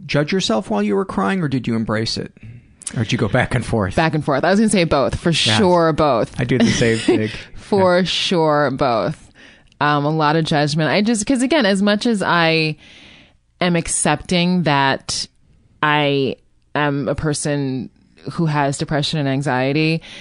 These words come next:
Speaker 2: um, I still have goals of being more functional than that. I'm gonna go ahead and say in that, in that day felt very extreme.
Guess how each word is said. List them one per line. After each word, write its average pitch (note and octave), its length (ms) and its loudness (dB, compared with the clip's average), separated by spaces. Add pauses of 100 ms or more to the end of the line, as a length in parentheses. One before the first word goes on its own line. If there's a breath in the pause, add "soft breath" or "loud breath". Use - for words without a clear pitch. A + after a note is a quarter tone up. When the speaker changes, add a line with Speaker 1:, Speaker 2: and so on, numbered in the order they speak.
(300 loud breath)
Speaker 2:
um, D3 360 0
I F3 120 0
still C4+ 720 2
have F3+ 760 0 (800)
goals D3+ 420 2
of C#3 200 -2
being D3 320 0
more D#3+ 300 2
functional C#3+ 680 -2
than B2+ 260 -2
that. G2 300 -2
I'm B2+ 120 -4
gonna B2 160 -2
go A2 80 -2
ahead A2+ 180 -2
and A2 120 -4
say C#2+ 400 -4 (360 loud breath)
in F3 180 -2
that, F3 300 2
in D#3+ 140 0
that D3 220 0
day C#3 220 0
felt - 720 -4 (280)
very A#2 720 -2 (480)
extreme. C#2+ 680 -6